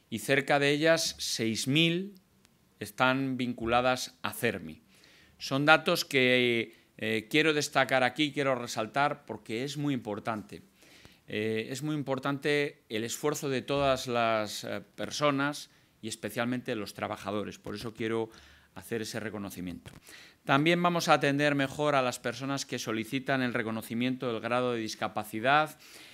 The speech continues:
y la correspondiente tarjeta acreditativa. Ya saben que eso facilita el acceso a prestaciones y beneficios específicos. Por otro lado, vamos a atender mejor a las personas que soliciten,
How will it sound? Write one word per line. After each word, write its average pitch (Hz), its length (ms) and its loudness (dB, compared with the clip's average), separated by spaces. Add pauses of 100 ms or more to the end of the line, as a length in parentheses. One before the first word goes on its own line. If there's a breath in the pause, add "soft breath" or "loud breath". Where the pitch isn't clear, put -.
(160 loud breath)
y 107 120 -4
la 110 180 2
correspondiente 120 1080 0
tarjeta 113 500 -2
acreditativa. 107 1000 -2 (380 loud breath)
Ya 120 200 -2
saben 123 420 2
que 110 160 -2
eso 113 420 -2
facilita 107 1000 -4 (400 loud breath)
el 107 280 -2
acceso 110 800 0 (360 soft breath)
a - 160 -4
prestaciones 110 960 -2
y 117 80 -2
beneficios 110 600 -4
específicos. 143 880 -4 (420 loud breath)
Por 123 140 0
otro 147 200 0
lado, 156 260 4
vamos 147 360 0
a 139 60 0
atender 131 440 0
mejor 135 640 0
a 113 100 -4
las 113 160 -2
personas 131 460 -4
que 120 140 -6
soliciten, 113 800 -4